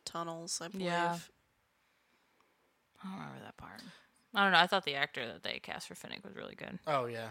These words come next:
Speaker 1: Oh,
Speaker 3: So,
Speaker 1: yeah.
Speaker 3: um, I will say that I think my biggest disappointment with Mockingjay is the deaths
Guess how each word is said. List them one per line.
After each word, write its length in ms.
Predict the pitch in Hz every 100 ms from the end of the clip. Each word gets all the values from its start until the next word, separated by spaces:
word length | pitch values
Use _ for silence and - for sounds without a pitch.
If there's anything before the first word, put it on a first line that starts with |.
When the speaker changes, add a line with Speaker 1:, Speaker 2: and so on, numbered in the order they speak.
| -
Speaker 1:
Oh, 120 | 202
Speaker 3:
So, 60 |
Speaker 1:
yeah. 200 | 160 165 - - - - - - -
Speaker 3:
um, 500 | 165 151 139 135 131 - _ _ _ _ _ _ _ -
I 180 | 156 175
will 340 | 160 156 151
say 340 | - - 131
that 340 | 123 120 117 -
I 120 | 127
think 300 | 123 127 120
my 280 | 117 113 120 113 _
biggest 480 | 120 117 123 123 -
disappointment 840 | 131 117 120 127 117 120 123 127 - _ _ _ _ _ _
with 380 | 123 120 123 123
Mockingjay 920 | 131 123 127 127 135 123 123 123 127 - _ _ _ _ _ _ _ _ _ _ _ _ _
is 220 | 143 131
the 160 | 113 135
deaths 640 | 117 131 127 123 - -